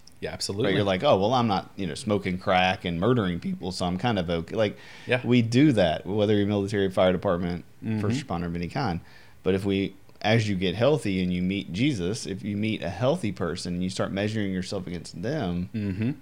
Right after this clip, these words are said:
Speaker 2: you're like, "Oh, <laughs> wait, I'm way away from
Speaker 1: Yes.
Speaker 2: what a healthy person is and does and behaves like."
Speaker 1: Mm-hmm.
Speaker 2: And you start realizing that the gap between you and health is way farther than you,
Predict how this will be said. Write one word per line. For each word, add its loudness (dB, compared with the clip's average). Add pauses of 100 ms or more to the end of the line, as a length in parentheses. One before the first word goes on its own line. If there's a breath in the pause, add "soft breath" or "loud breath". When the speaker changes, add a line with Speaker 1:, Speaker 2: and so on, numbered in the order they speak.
Speaker 2:
you're -2
like, 0
"Oh, 4
<laughs> 2 (100)
wait, 0 (400 loud breath)
I'm -6
way 4
away 6
from -2
Speaker 1:
Yes. -10
Speaker 2:
what 0
a 0
healthy 0
person -4 (140)
is 0
and -4
does 0
and -8
behaves -4
like." -8 (380 soft breath)
Speaker 1:
Mm-hmm. -4
Speaker 2:
And -6
you 0
start 2
realizing 0
that -8
the -4
gap 2
between -4
you -2
and -8
health 0
is -6
way 0
farther 0
than -6
you, -2